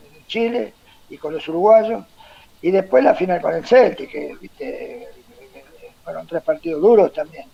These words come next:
Pero bueno, era un equipo, eh, muy bueno, tenía una, una moral, digo yo, porque no, no, no se achicaba ante nadie ni ante nada. Así que para mí son gratísimos recuerdos,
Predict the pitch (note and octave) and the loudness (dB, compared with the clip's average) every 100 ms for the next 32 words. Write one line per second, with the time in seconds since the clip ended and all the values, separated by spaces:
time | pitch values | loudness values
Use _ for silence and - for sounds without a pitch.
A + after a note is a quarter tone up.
0 | _ _ _ - G3+ G3+ G3+ G3+ G#3 F#3+ | _ _ _ -2 2 6 6 4 4 4
1 | F#3+ G3 F#3 F#3 F#3 F3+ E3+ E3 - D#3 | 2 2 2 0 2 2 2 2 0 0
2 | D#3 - - - - - _ _ - E3+ | -6 -12 -18 -20 -20 -20 _ _ -8 0
3 | F#3 D#3+ F#3 F#3 E3+ E3 - D#3+ E3+ D#3+ | 2 4 6 6 2 -2 -2 -2 -2 -2
4 | D#3+ D#3+ D3+ - _ _ _ - - - | -2 -4 -4 -10 _ _ _ -20 -20 -20
5 | - _ _ F#3+ F3+ F#3 F3 E3 G3 F3 | -20 _ _ 0 2 4 4 8 8 8
6 | F3 E3+ D#3+ D#3+ G3 F#3+ E3 D#3 E3+ E3+ | 2 0 0 2 2 2 0 -4 -2 -2
7 | F3 E3+ F3+ F#3 E3+ E3+ E3 D#3+ F3 E3+ | -2 -4 -2 -2 0 -2 -4 4 6 6
8 | E3 E3 F3+ F#3 F3+ E3 D#3 - D#3+ E3 | 2 -2 4 4 4 -2 -8 -12 -8 -6
9 | D#3+ D#3+ - _ - - - E3+ E3 E3 | -6 -6 -10 _ -20 -20 -12 -8 -4 -2
10 | D#3+ - - - E3 F#3+ G#3+ G3+ F#3+ F3 | -2 -6 -12 -4 -2 2 2 4 2 2
11 | D#3+ - - _ _ _ - _ _ _ | -2 -18 -20 _ _ _ -20 _ _ _
12 | D3 E3 E3+ G3+ F#3 E3+ E3 F3 G3+ G#3 | 2 2 4 0 0 -2 -2 -2 4 4
13 | G3+ G3 | 4 2